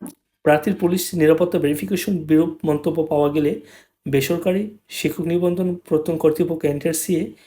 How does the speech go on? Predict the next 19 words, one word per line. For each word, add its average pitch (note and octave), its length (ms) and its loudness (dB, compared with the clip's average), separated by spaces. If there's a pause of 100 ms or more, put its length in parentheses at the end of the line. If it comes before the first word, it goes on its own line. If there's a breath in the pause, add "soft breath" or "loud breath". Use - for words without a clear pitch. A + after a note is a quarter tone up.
(260 soft breath)
মন্ত্রণালয়কে F#3+ 800 0 (200)
অভিহিত E3+ 320 2
করতে D#3+ 300 0
হবে E3 260 0
এবং, D#3 340 4 (720)
আহ, B2+ 380 0 (440)
বিরূপ D3+ 360 2 (380)
মন্তব্য D3 380 0
সম্পন্ন F3+ 500 0
শিক্ষককে - 720 -2 (440 soft breath)
অব্যাহতি E3+ 460 2
প্রদানের F3 480 2
জন্য E3 460 0
সংশ্লিষ্ট F3+ 560 0
শিক্ষা E3+ 320 0
প্রতিষ্ঠানকে F3+ 640 -4 (880)
ও D#3 120 8
প্রার্থীকে D#3 540 4
জানাতে D#3 540 2